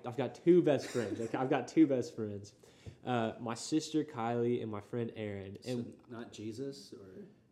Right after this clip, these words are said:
Speaker 1: That's a di-, that's a different
Speaker 2: <laughs> Oh,
Speaker 1: category.
Speaker 2: okay, yeah,
Speaker 1: There's
Speaker 2: different,
Speaker 1: lev-, there's,
Speaker 2: yeah,
Speaker 1: there's
Speaker 2: okay,
Speaker 1: levels to
Speaker 2: different
Speaker 1: this.
Speaker 2: category,
Speaker 1: There's
Speaker 2: for sure.
Speaker 1: levels to this. Um,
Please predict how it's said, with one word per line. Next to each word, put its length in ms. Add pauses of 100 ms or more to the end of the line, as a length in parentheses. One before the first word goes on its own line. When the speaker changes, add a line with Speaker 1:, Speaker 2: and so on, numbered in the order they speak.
(320)
Speaker 1:
That's 220
a 40
di-, 180
that's 160
a 60
different 300
Speaker 2:
<laughs> 20
Oh, 20
Speaker 1:
category. 320
Speaker 2:
okay, 80
yeah, 60
Speaker 1:
There's 180
Speaker 2:
different, 220
Speaker 1:
lev-, 100
there's, 160
Speaker 2:
yeah, 80
Speaker 1:
there's 160
Speaker 2:
okay, 80
Speaker 1:
levels 160
to 80
Speaker 2:
different 140
Speaker 1:
this. 100
Speaker 2:
category, 240
Speaker 1:
There's 140
Speaker 2:
for 40
sure. 80
Speaker 1:
levels 280
to 100
this. 500
Um, 380